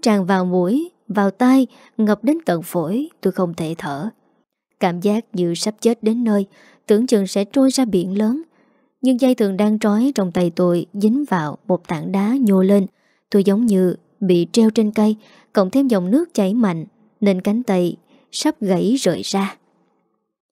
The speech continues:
Nhưng nếu buông ra tôi sẽ chết. Tôi không muốn chết như thế.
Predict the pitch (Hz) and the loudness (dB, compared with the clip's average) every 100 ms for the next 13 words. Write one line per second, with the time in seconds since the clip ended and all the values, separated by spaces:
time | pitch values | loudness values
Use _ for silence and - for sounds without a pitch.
0 | _ _ _ _ _ 220 202 190 185 180 | _ _ _ _ _ 0 2 2 0 -6
1 | - 208 214 247 220 208 202 202 202 190 | -6 0 2 4 4 4 0 0 0 -2
2 | 180 165 214 240 - _ _ _ - 220 | -4 -4 -2 -2 -4 _ _ _ -2 0
3 | 214 180 180 202 254 269 302 202 170 185 | 0 -2 -4 -4 -2 -2 -2 -4 -4 -4
4 | 262 | -4